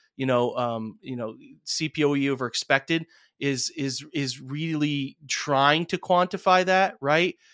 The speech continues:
Uh, but it's hard to always put a finger on. And I, again, I think Pro Football Focus is doing a decent job of it, but again, it's hard. So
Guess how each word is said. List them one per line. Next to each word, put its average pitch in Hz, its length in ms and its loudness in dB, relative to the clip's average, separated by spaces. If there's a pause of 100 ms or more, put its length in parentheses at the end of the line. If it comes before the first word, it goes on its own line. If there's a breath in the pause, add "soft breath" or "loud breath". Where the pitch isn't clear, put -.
(160 soft breath)
Uh, 139 240 4
but 135 160 0
it's 139 140 -4
hard 165 400 2
to 160 80 -4
always 147 400 2
put 143 180 -4
a 120 40 -6
finger 135 400 -4
on. 120 320 -4 (320 soft breath)
And 131 140 -4
I, 135 220 -2
again, 147 360 0
I 139 60 0
think 139 220 -6
Pro 156 120 2
Football 143 300 -2
Focus 160 420 0
is 139 80 -6
doing 131 240 -2
a 127 60 -4
decent 131 420 -8
job 120 280 0
of 120 140 -4
it, 123 140 -10
but 123 100 -8
again, 131 280 0
it's 110 120 -12
hard. 117 460 2
So 139 340 4